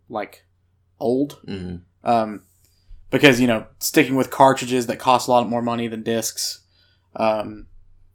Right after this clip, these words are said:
Speaker 1: and then, but th-, they just can't under-, they don't understand how online works.
Speaker 2: Yeah.
Speaker 1: All you have to do as Nintendo is look at PlayStation Plus, do it, and then add, instead of one N E S game, you get an N E S game, an S N E S game, and an N sixty-four game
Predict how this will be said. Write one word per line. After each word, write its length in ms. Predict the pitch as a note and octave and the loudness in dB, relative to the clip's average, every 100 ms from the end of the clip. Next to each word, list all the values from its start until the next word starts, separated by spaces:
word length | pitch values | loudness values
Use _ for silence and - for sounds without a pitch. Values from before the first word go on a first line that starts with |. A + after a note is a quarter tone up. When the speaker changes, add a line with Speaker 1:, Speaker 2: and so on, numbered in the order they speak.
| - | -2
Speaker 1:
and 100 | C3 | 2
then, 200 | C#3 A#2+ | 2 2
but 140 | C#3+ | 0
th-, 140 | C#3+ C#3+ | -2 2
they 100 | D#3+ | 4
just 200 | F3+ F3+ | 4 0
can't 380 | - F#3+ G3+ - | 4 6 8 6
under-, 180 | E3 - | 2 6
they 100 | D3+ | 8
don't 160 | E3+ | 8
understand 400 | G3+ F3 - E3+ D#3 | 8 6 4 2 4
how 120 | C#3 | 6
online 420 | B2+ C#3 B2 A2 | 6 6 4 -2
works. 360 | A2 - - G2+ | -6 -10 -10 -8
Speaker 2:
Yeah. 300 | G2+ G2 F2 - - | -4 -4 -6 -10 8
Speaker 1:
All 180 | D#3 G#3 | 12 12
you 140 | B3+ | 12
have 200 | A#3+ A#3+ | 10 10
to 60 | F#3 | 8
do 200 | F3+ G3 | 6 8
as 80 | E3 | 8
Nintendo 680 | D3+ C#3+ D#3+ B2+ G#2 G#2+ - - - - | 6 2 2 2 0 -4 -14 -20 -10 -4
is 120 | B2 | 0
look 300 | B2 D#3+ G3+ | 4 4 4
at 80 | - | 4
PlayStation 560 | G3+ F#3+ G#3 F#3+ G3+ | 6 6 4 2 -2
Plus, 480 | - C3+ - - - _ _ _ _ - | 4 4 4 -2 -10 _ _ _ _ -4
do 300 | A#2+ G3 F3+ | 8 10 12
it, 320 | A#2 B2+ - _ _ _ _ _ _ | 8 4 -6 _ _ _ _ _ _
and 160 | C#3+ D#3 | 2 6
then 180 | D#3+ - | 6 4
add, 380 | - E3+ F#3 F3 | 8 12 12 12
instead 380 | D3 C#3+ F3 D#3+ | 4 4 6 6
of 120 | B2 | 4
one 360 | B2 D#3+ F3+ | 2 4 4
N 180 | E3+ D#3+ | 4 2
E 100 | D3+ | 6
S 160 | C#3+ C3+ | 6 4
game, 260 | C3 B2 B2 | 2 2 0
you 80 | C3+ | 2
get 240 | C#3 - | 0 0
an 100 | B2+ | -4
N 140 | C#3 | 0
E 80 | E3+ | 4
S 160 | F3 E3+ | 4 4
game, 300 | D#3 D3+ D3 | 2 2 2
an 80 | B2+ | 2
S 200 | B2 - | 0 0
N 120 | C#3 | 0
E 100 | C3+ | 0
S 140 | B2+ | -2
game, 240 | - B2 A#2 | -2 -4 -4
and 120 | G2+ | -6
an 60 | |
N 60 | A2+ | -8
sixty-four 480 | A#2+ A2 G#2+ F2 E2 | -8 -12 -14 -12 -14
game 240 | - - | -16 -20